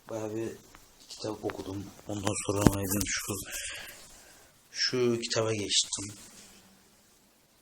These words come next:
Akşama kadar el fenerini yaktım çünkü biraz şey mesela, biraz parlak, parlak gözüküyor ama şunu kapatabilir miyim? Yok. Kapanmadı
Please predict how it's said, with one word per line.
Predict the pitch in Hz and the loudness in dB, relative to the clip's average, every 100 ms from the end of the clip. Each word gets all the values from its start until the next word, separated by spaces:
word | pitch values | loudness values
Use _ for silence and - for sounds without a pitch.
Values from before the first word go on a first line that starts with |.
| - - - - | -20 -20 -10 -6
Akşama | 110 - 98 | -4 -4 -4
kadar | 90 - - - | -8 -10 -4 0
el | 113 - | 2 2
fenerini | 113 117 117 | 2 2 4
yaktım | 120 120 - 120 | 4 4 0 -2
çünkü | - 117 - 135 127 | -2 -2 -2 0 4
biraz | 120 131 151 - - - - - - - - - _ _ - | 6 8 12 10 8 0 -10 -20 -20 -20 -20 -20 _ _ -8
şey | - 135 113 | 0 2 2
mesela, | 98 - - - - - | -2 -4 -4 -6 -10 -10
biraz | - 85 - - - - | -2 2 4 2 -2 2
parlak, | - 117 120 117 - | 6 10 8 6 6
parlak | 131 127 131 131 | 10 12 10 8
gözüküyor | 104 98 - - 147 | 0 0 0 2 4
ama | 185 180 - - - - - - - - - - - - - - - | 2 0 -6 -10 -8 -8 -8 -10 -12 -14 -18 -20 -20 -20 -20 -20 -18
şunu | - - | -16 -10
kapatabilir | - 110 113 113 110 110 | -6 -2 0 0 0 -4
miyim? | 113 127 - - | -4 -4 -8 -8
Yok. | 95 - - - - - - - _ _ - - - - - - - - - - _ _ _ _ - | -6 -6 -10 -16 -20 -20 -20 -20 _ _ -20 -20 -20 -20 -20 -20 -20 -20 -20 -20 _ _ _ _ -10
Kapanmadı | - - 110 101 - - 104 | -10 -6 -6 -8 -10 -10 -8